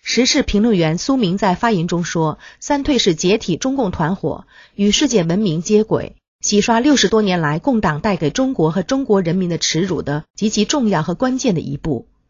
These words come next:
新唐人电视今日点击节目主持人石涛说，“中共对付中国人的主要手段是控制与诱惑，但从王立军事件后，这个控制失灵了。”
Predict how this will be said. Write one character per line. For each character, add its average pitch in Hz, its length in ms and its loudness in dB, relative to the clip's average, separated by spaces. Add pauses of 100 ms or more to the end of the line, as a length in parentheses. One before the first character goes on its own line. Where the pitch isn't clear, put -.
(120)
新 302 220 -2
唐 233 180 -2
人 185 140 0
电 202 160 2
视 165 160 0
今 269 240 0
日 220 80 2
点 151 220 -4
击 220 200 -2
节 175 140 0
目 180 140 0
主 139 120 -6
持 156 160 -4
人 151 200 -4
石 170 160 -2
涛 202 200 0
说 160 360 -2 (220)
，“中 285 220 0
共 254 160 2
对 220 160 4
付 180 140 0
中 285 200 -2
国 240 120 4
人 185 120 0
的 175 120 -2
主 147 120 -2
要 220 140 2
手 156 240 -2
段 165 180 -2
是 170 140 -4
控 220 300 0
制 160 160 -2
与 143 200 -4
诱 196 200 2
惑， 147 320 -4 (400)
但 214 180 2
从 208 200 2
王 214 140 2
立 226 60 4
军 277 180 0
事 262 140 0
件 180 220 0
后， 151 260 -4 (220)
这 262 160 2
个 262 80 4
控 233 240 0
制 165 180 0
失 233 220 0
灵 143 200 -2
了。” 147 240 -4